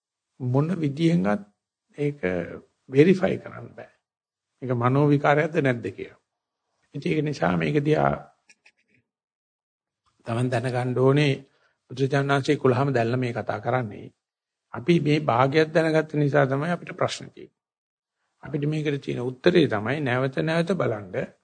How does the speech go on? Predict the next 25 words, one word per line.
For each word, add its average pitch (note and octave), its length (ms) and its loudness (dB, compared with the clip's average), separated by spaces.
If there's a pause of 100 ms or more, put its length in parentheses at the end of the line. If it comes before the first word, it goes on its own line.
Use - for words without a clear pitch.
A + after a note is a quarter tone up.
(560)
ආනාපානේ C#3 840 -2
පෙනී C#3 340 -2
හිටින C3 320 -4 (160)
ඕනම F3+ 680 4
ආකාරයක් C3 640 -2
බලංගුයි. F2 520 -4 (760)
මේ F3 140 -10
පේන D3 480 0
විදිහට F3+ 440 4
වාර්තා E3 460 2
කරන්න. A#2+ 400 -6
මේක C#3+ 300 -2
වැරදිද, C3+ 600 -4
මේක C3+ 300 -4
හරිද, A2 540 -6
මේක B2+ 260 -2
වැඩි A#2 320 -4
කරන්න C3+ 360 -2
ඕනද, D3+ 260 4
මේක D3 200 -6
අඩු C3 220 -4
කරන්න D3 300 -2
ඕනද D3 320 2
කියන, D#3 320 -4 (1200)
මම C3 320 0